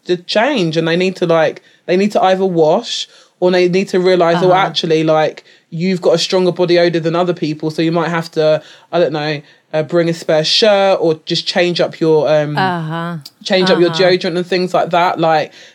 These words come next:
Speaker 1: there's gotta be, like, the stink is coming from you, like, oppressors. <laughs> Like, change up.
Speaker 2: Yes.
Speaker 1: Wash up. <laughs>
Speaker 2: Exactly. And I had, yeah, I had an inflamed discussion at work too, because, uh,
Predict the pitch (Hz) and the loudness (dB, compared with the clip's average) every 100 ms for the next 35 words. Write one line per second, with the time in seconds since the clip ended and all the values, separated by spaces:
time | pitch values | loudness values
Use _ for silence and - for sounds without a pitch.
0 | _ 185 180 - - 190 196 190 170 151 | _ -2 -2 2 2 2 0 2 2 2
1 | 131 - - _ _ 185 180 - 277 311 | -2 -8 -18 _ _ -8 -6 -2 0 0
2 | - 175 - 233 220 208 175 165 151 226 | 0 -2 0 0 0 0 -2 0 2 2
3 | 262 175 147 135 - _ 165 180 170 - | 2 0 0 -2 -4 _ -6 0 0 2
4 | 170 226 247 - 254 - 220 196 - - | 2 4 2 -2 -4 2 2 2 0 2
5 | 269 349 214 240 269 196 233 220 269 277 | 2 2 0 2 2 2 0 2 2 2
6 | - 180 262 - 247 277 330 277 - 156 | 0 2 4 4 4 4 4 0 -2 -4
7 | 156 170 143 254 160 156 - - _ 170 | -4 -4 0 0 2 -2 -4 -12 _ -20
8 | - _ _ 254 269 294 269 269 285 233 | -20 _ _ 0 2 2 2 0 0 0
9 | 240 214 190 196 233 247 262 220 214 208 | 2 2 0 0 -2 0 -2 -4 -4 -4
10 | 208 196 - 185 - 196 170 170 175 - | -4 -6 -4 -6 -4 -6 -4 -4 -6 -6
11 | 190 165 - 175 - - | -6 -6 -6 -8 -8 -10